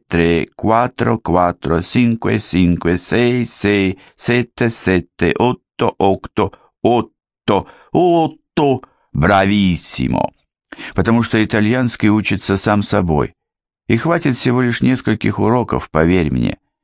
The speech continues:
Но, Феликс, ребенок и так уже учит французской, немецкой, английской. Сеньор Симоне выдающийся преподаватель. Через год мой сын сможет читать Петрарку, и хватит об этом.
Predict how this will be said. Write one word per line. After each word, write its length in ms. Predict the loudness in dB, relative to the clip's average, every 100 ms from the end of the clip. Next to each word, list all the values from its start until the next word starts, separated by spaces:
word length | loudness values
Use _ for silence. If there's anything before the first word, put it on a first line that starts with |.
| _ _ _ _ _ _ -4
Но, 160 | -2 -2
Феликс, 800 | 0 2 2 0 -10 -18 -20 _ _ _ _ _ _ _ _
ребенок 560 | 0 0 2 2 2 0
и 60 | -2
так 280 | -2 -2
уже 220 | -2 0 0
учит 320 | 0 -4 -4
французской, 760 | -2 -2 0 0 -2 0 0
немецкой, 640 | 2 2 2 0 -2 -4 -2
английской. 720 | -2 -2 -2 -4 -4 -6 -6 _ _ _ _ _ _
Сеньор 480 | -6 0 2 2 0
Симоне 520 | 0 0 2 0 0
выдающийся 800 | -2 0 0 0 -2 -4 -6 -6
преподаватель. 840 | -6 -6 -4 -2 0 -2 -4 -10 -14 _ _ _ -20 _
Через 360 | 0 2 2
год 240 | 0 0 2
мой 220 | 2 2
сын 240 | 0 0
сможет 420 | 2 2 2 0 -2
читать 420 | -2 0 -2 0
Петрарку, 720 | -4 0 0 0 -2 -4 -4 -8 -4
и 120 | -2
хватит 640 | 2 2 2 0 -4 -4
об 160 | -4 -2
этом. 400 | -4 -4 -8